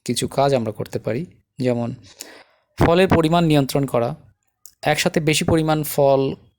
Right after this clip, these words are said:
আহ, খাওয়া থেকে বিরত থাকা, ধীরে ধীরে ফল খাওয়া, যাতে, আহ, হজম প্রক্রিয়ার উপর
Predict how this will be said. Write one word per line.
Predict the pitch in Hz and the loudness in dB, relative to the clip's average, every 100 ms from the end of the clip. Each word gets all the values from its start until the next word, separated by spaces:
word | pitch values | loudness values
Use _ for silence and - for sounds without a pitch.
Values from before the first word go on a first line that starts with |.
| - | -8
আহ, | 127 120 | -4 -2
খাওয়া | 117 127 123 | -2 0 0
থেকে | - 123 120 | 0 -2 -2
বিরত | 120 120 - | 0 0 0
থাকা, | 135 135 147 160 - _ _ _ _ _ _ _ - - - - _ _ _ _ 139 | 0 0 -2 -2 -10 _ _ _ _ _ _ _ -20 -20 -20 -20 _ _ _ _ -2
ধীরে | 147 190 | 2 4
ধীরে | 185 190 | 4 4
ফল | 151 135 | 4 2
খাওয়া, | 127 123 147 - - - - - - 131 | 2 2 0 -4 -20 -20 -20 -20 -6 0
যাতে, | 135 131 127 123 - _ _ _ - 135 | 2 2 0 0 -6 _ _ _ -10 -4
আহ, | 117 117 117 - - _ - 110 | -4 -2 -6 -8 -16 _ -14 -4
হজম | 139 139 147 147 - - - - - | 0 2 2 0 -8 -20 -20 -20 -4
প্রক্রিয়ার | 156 - 143 135 123 | -4 0 2 2 2
উপর | 123 139 | -2 -4